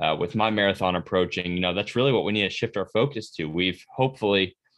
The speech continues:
optimized our training cycle. And now we want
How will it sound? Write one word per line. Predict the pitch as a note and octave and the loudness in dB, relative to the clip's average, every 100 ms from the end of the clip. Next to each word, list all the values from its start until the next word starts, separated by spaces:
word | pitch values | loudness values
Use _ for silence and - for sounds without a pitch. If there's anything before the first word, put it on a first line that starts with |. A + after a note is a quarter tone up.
| _ _ - | _ _ 0
optimized | G2+ - G#2+ F#2+ F#2+ F#2+ F2+ - | 0 0 0 2 2 0 -4 -2
our | F2+ | -2
training | - - G2 F2+ D2+ | -2 -2 -2 -2 -6
cycle. | - F#2 G2+ A#2+ D#3+ E3 _ _ _ _ - | -4 -2 0 0 0 -2 _ _ _ _ -4
And | G2 F#2+ | -2 0
now | F#2 G2 G2+ G2+ G2 | 2 2 2 2 0
we | G2 G2 | -4 -4
want | F2+ F#2+ G2 | -2 -2 -2